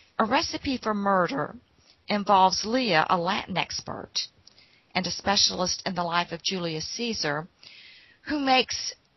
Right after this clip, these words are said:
two significant discoveries. A personal note to Caesar hidden inside an ancient fasces, and a personal betrayal that will change her life.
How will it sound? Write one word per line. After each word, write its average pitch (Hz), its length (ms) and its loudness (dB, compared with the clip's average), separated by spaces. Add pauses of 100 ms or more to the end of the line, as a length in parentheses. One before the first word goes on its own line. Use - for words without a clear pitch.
(180)
two 320 220 0
significant 240 640 -4
discoveries. - 800 -8 (640)
A - 40 -10
personal 269 520 -2
note 190 360 0
to 185 140 -6
Caesar 175 560 -6
hidden 214 520 -6
inside 190 440 -4
an 170 160 -8
ancient 190 500 -2 (140)
fasces, 165 760 -6 (680)
and 240 120 4
a 240 40 2
personal 294 500 0
betrayal 226 760 0
that 190 220 2
will 190 200 -2
change 202 460 -2
her 180 140 -4
life. - 640 -12